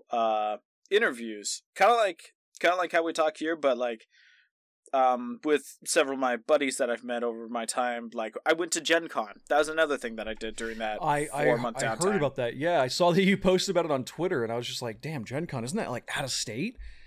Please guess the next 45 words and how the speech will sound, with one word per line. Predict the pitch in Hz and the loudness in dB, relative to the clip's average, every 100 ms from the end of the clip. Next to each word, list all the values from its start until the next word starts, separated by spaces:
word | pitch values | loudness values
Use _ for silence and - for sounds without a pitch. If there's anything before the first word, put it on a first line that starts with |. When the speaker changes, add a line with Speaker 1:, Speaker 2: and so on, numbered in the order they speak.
| - - | -20 -6
Speaker 2:
And | 165 | 4
I | |
was | 175 | 8
Speaker 1:
Yeah, | 185 135 | 10 10
Speaker 2:
kinda | 160 | 10
Speaker 1:
it's | 165 | 6
Speaker 2:
curious. | 202 185 170 202 | 6 6 8 8
Speaker 1:
Indianapolis. | 165 139 127 120 127 - | 8 8 4 0 2 6
<laughs> | |
Speaker 2:
Yeah, | 226 220 220 | 8 8 8
'cause | 160 208 | 6 6
I | |
was | 220 | 4
worried, | 151 180 302 214 | 4 4 4 2
'cause | 156 170 | 2 4
it | 196 | 4
was, | 196 | 4
like, | 190 160 - - - - - _ _ _ _ | 4 2 0 -8 -12 -18 -20 _ _ _ _
kind | 180 214 247 | 0 4 6
of | 214 185 131 - | 6 4 2 -10
when | 151 160 175 170 147 | -2 2 4 2 -2
covid | - 180 196 185 | 0 4 4 4
was | 156 156 | 2 -2
still, | - 180 165 156 | 4 4 6 6
uh, | 147 139 127 117 107 104 82 78 - - - - | 6 6 6 4 0 -4 -8 -10 -14 -12 -8 -2
like, | 170 147 | 0 0
people | - 170 | 2 2
were | 170 156 | 4 4
suddenly | 180 156 151 | 4 2 0
just | 147 | 2
like, | 151 143 | 2 4
"Oh, | 254 | 6
yeah, | 254 | 6
I | 214 | 4
got | 196 | 4
covid | 185 190 160 | 4 4 4
when | 151 | 2
I | 143 | 2
was, | 139 123 | 2 0
like, | 131 - | -2 2
out," | 143 139 | 2 2
but | 139 | 2
they | 170 | 4
weren't, | 190 220 | 4 2
like, | 185 160 - | 2 2 0